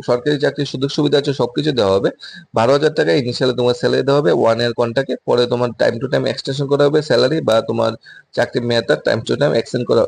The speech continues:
এক্সটেনশন করা হবে। অর্থাৎ এগ্রিকালচার বা হর্টিকালচার যারা বিএসসি পাস আউট করে যেসব বেকার ভাই বোনরা বসে আছো,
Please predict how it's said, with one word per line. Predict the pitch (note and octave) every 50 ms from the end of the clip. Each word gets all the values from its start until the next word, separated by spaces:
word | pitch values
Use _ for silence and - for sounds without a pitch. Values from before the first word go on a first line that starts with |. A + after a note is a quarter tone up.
| - -
এক্সটেনশন | - - - C#3+ C#3 C#3 - D3 C3+ -
করা | C#3+ C#3+ C3
হবে। | G#2 - -
অর্থাৎ | - - - - D#3
এগ্রিকালচার | A2 C3 C#3+ C#3 C#3 D3 E3 E3+ D#3+ - F3 E3
বা | D3+ D3
হর্টিকালচার | - - - D#3 D3+ D3+ D3 - E3 D3 C#3
যারা | D3 C3+ B2 A2
বিএসসি | A#2+ B2+ - - D#3+
পাস | C#3+ C#3 A#2+ A#2+
আউট | A#2+ A2+ -
করে | - A2 A2
যেসব | A2 A2 G#2 A2+ G#2+ G#2+
বেকার | G#2+ G#2 G#2+ G#2
ভাই | G#2 G#2
বোনরা | G2+ G2+ G2+ - G#2 G2
বসে | G#2+ A#2 - -
আছো, | G2 F#2 - C#3